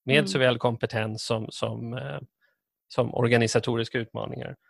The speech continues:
Speaker 1: Och sen så, eh, tar du specifikt upp då fossilfri omställning, möjligheten att ställa om till mer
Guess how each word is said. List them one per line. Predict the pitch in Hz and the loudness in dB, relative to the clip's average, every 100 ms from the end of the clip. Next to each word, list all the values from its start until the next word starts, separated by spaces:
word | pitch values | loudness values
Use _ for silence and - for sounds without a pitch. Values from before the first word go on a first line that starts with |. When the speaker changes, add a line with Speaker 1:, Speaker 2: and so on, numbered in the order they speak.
| _ _ _ - | _ _ _ 2
Speaker 1:
Och | 131 | 4
sen | 117 139 113 | 6 6 6
så, | - 127 131 | 4 6 6
eh, | 123 135 123 | 6 4 2
tar | - 131 | 2 2
du | 120 117 - 131 | 4 2 0 -4
specifikt | - 120 117 123 120 113 | -2 -2 0 0 0 0
upp | 110 | -2
då | 127 123 120 | -4 -8 -6
fossilfri | 123 - 127 110 - 127 131 | -4 -2 -2 -4 0 4 4
omställning, | 117 110 - 117 117 117 | 4 0 -4 -6 -6 -4
möjligheten | 123 120 113 113 - 113 | 0 0 0 -4 -4 -6
att | 113 | -6
ställa | - 117 | -4 -4
om | 117 117 | -4 -6
till | - | -6
mer | 120 113 | -6 -6